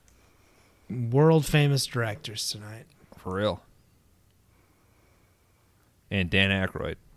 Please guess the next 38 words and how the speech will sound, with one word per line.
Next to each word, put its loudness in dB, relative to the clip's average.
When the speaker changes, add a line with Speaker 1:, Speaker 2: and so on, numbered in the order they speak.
Speaker 1:
And -2
<clears throat> 0
a 2
Dan 2
Aykroyd -2
film, -6
the -2
only 4
film -2
he -2
ever -8
directed. -16
And -6
Kron's 4
pissed. -6
He's -4
gonna 6
take 4
it 6
out 2
on -2
us -4
later, -8
guys. -8
Ladies 6
and 2
gentlemen, 0
Crash 6
and 4
Burn, 6
Five 4
Day 6
Reynolds. 2
Next 6
week 6
is 4
The 2
Cell 6